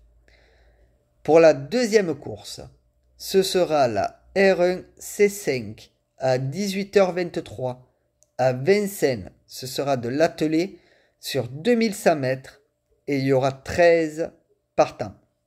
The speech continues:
Mon pronostic pick cinq sera le onze, sept, quatre, six, un, huit, cinq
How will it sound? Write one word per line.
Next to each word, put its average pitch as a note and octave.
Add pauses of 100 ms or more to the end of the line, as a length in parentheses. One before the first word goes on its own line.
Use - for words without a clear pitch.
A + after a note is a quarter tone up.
(1500)
Mon G3+
pronostic G3
pick G#3
cinq C3+
sera C3
le B2
onze, D#3+ (220)
sept, - (340)
quatre, D#3 (580)
six, - (420)
un, F#3 (460)
huit, C#3+ (400)
cinq -